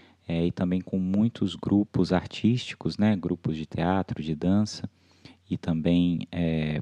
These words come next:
produtoras, diretores de audiovisual, é, fazendo também, é, no meu trabalho artístico, essa interface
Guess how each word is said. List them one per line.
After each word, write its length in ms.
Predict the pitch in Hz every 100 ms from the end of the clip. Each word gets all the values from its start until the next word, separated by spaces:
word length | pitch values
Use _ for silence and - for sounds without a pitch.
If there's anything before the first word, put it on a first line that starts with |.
| -
produtoras, 840 | 90 78 - - 95 107 104 85
diretores 800 | - 87 85 - 90 95 92 78
de 240 | - 90 82
audiovisual, 960 | 80 80 78 85 80 85 82 92 113 - _ _ _ _ _ _ _
é, 260 | 80 80 85
fazendo 640 | - 95 87 92 95 101
também, 640 | - 101 90 90 95 101 - - - - _
é, 140 | 87 85
no 160 | 98
meu 180 | 117 110
trabalho 420 | - 92 92 90
artístico, 920 | 90 - - 98 101 - - - 107
essa 280 | 98 101 -
interface 960 | 104 - 101 - - 87 87 - -